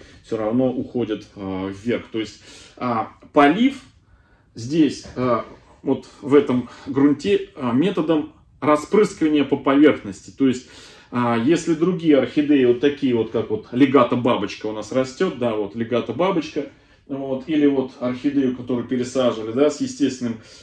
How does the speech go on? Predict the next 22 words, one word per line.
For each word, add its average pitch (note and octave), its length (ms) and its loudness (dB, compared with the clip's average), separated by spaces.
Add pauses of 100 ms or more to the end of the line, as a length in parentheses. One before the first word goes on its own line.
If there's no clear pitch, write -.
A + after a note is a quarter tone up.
а, A#2 180 -4
фитилем, F3+ 760 4 (340)
то D3+ 120 8
мы, D#3 280 2
э, C#3 480 0
не F#3 140 -2
задумываясь, E3+ 1000 2 (640)
просто F#3+ 360 2
ливанули G3 680 4 (200)
сто E3+ 280 0
грамм C#3+ 280 6
воды, B2+ 440 2 (500)
а, A2 180 -6
или C#3+ 200 6
пятьдесят C#3+ 560 0
грамм A#2+ 300 -2
воды, A2 500 -2
все, D3 240 6
и D3 100 -2
пошли. C3+ 560 -4 (400)
А, A#2 380 -2
вода E3 540 2